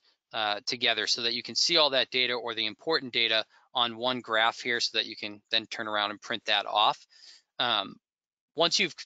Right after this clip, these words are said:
once you've kinda offloaded your, your U twenty, um, you've created this file or, or you've gone through the barometric pressure data assistant process, you now have this file.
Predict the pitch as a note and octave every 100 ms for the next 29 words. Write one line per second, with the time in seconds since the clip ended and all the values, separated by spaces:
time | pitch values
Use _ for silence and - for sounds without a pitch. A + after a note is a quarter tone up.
0 | - _ _ _ - - C3+ C#3+ D3+ C#3
1 | - C#3 B2+ C#3 D3 D#3+ D#3 D3+ C#3 C#3+
2 | C#3 C3 - _ _ - C3 B2 A#2+ A#2+
3 | - D3 C#3+ - D#3 D3+ D3+ D3 - _
4 | _ - A2+ A2+ A#2+ A#2+ - C#3+ D3 D3+
5 | C3 C#3+ C3+ - - - - D#3 C#3 C#3+
6 | C#3+ C#3 B2+ A#2 A#2 A#2 A2+ A2 D3 D3
7 | D3 C3+ C#3 C#3 C3+ - - - C#3+ -
8 | C3+ C3+ C3+ B2+ D3 - B2 - D3 C#3
9 | D3 C#3 - - - C3 C#3 C#3+ C3+ C#3
10 | B2+ B2 - D#3 D3+ D3